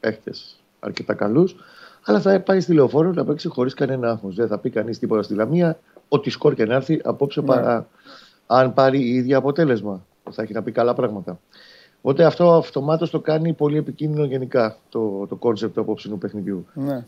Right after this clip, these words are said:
Speaker 1: Δεν είναι μόνο, κοίτα, η Λαμία, η, η ομάδα που απέκλεισε τον Παναθηναϊκό το δεκαοκτώ δεκαεννιά και το δεκαεννιά είκοσι, ήταν καλύτερη ομάδα αφενός η ίδια και ο Παναθηναϊκός ήταν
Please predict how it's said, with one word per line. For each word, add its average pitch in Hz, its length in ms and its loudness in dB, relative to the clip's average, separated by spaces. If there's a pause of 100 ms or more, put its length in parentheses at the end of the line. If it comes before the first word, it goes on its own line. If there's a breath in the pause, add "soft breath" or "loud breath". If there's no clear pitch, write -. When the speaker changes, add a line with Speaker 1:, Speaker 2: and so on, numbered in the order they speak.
Speaker 1:
Δεν 170 260 4
είναι 180 180 4
μόνο, 135 260 2
κοίτα, 139 240 -2
η 127 60 0
Λαμία, 147 380 2
η, 151 200 4 (380)
η 131 80 0
ομάδα 160 300 2
που 151 180 2
απέκλεισε 151 460 0
τον 135 120 0
Παναθηναϊκό 135 800 0
το 123 120 -6
δεκαοκτώ 127 360 -2
δεκαεννιά 147 380 0
και 139 80 0
το 135 100 0
δεκαεννιά 127 500 0
είκοσι, 156 560 0 (300)
ήταν 139 260 2
καλύτερη 143 400 4
ομάδα 135 260 4
αφενός 123 340 -2
η 127 40 -2
ίδια 151 160 0
και 160 80 -2
ο 151 40 0
Παναθηναϊκός 147 680 0
ήταν 147 280 -2